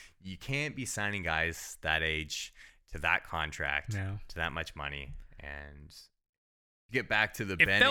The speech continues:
Speaker 2: felt desperate. That's
Speaker 1: yeah,
Speaker 2: not, yeah,
Speaker 1: yeah, and,
Speaker 2: yeah,
Speaker 1: and to
Speaker 2: yeah.
Speaker 1: get back to the Benning thing, it, we could do the same thing about trades, as I just feel like we've given up things
Speaker 2: Yep.
Speaker 1: a-, and maybe haven't gotten the best return.
Speaker 2: Mm.
Speaker 1: Um, so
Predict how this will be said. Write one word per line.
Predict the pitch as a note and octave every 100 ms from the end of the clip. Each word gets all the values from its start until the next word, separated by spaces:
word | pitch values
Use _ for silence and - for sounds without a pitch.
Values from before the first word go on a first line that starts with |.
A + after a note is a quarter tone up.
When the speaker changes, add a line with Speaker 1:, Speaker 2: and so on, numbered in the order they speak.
| A2+
Speaker 2:
felt | -
desperate. | B2 A2 - A#2+ -
That's | C#3 C#3+
Speaker 1:
yeah, | F#3 C#3+ G2
Speaker 2:
not, | B2
yeah, | A2+
Speaker 1:
yeah, | A3+ E3
and, | A#2 C#3
Speaker 2:
yeah, | C#3
Speaker 1:
and | C3+ C#3
to |
Speaker 2:
yeah. | E3
Speaker 1:
get | D#3
back | D3 D3
to |
the | B2+
Benning | G#2+ C#3 C#3
thing, | A#2+ A2 G#2+
it, | G2+ G2 F#2+
we | A2+
could | A2+
do | G2+ G#2
the |
same | - G#2
thing | F#2 G2
about | F2+
trades, | - G2 F2+ E2 - - - -
as | F2 F2
I | G2+
just | -
feel | G2 F#2
like | E2+ E2 D#2
we've | E2+ D2+ -
given | G2 F2
up | D#2+ -
things | - E2 D#2 D#2 - - - - - -
Speaker 2:
Yep. | -
Speaker 1:
a-, | D#2+ D#2+
and | D#2+
maybe | E2+ E2
haven't | E2+ E2
gotten | D#2 D#2 D#2
the | D2
best | D2+ -
return. | C#2+ - F2+ E2+ E2+ - - - - C3
Speaker 2:
Mm. | B2+ C#2+ C#2
Speaker 1:
Um, | C#2+ C#2 - - - - - -
so | - - D#2+ D#2